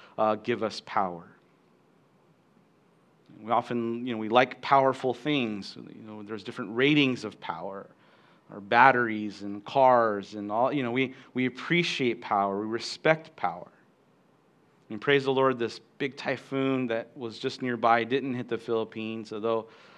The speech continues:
if you saw the news, there are still some, uh, lives lost and, and damage that happened. And,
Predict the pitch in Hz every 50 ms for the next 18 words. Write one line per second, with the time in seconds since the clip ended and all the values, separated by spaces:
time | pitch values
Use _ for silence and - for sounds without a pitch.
0 | - - _ _ - - - 110 - - 123 117 117 113 113 110 110 110 110 110
1 | 110 104 - 107 107 101 - - - - 117 113 110 107 - - - 113 104 104
2 | 107 - - - 110 101 101 104 104 - - - _ _ _ _ - - - _
3 | _ - 107 110 110 117 117 110 - - 110 107 104 104 104 101 98 - - -
4 | 104 101 98 98 101 - - 98 - 101 104 101 110 107 110 113 117 110 - 110
5 | 95 - - 110 101 98 - 107 107 101 104 101 104 - - - - -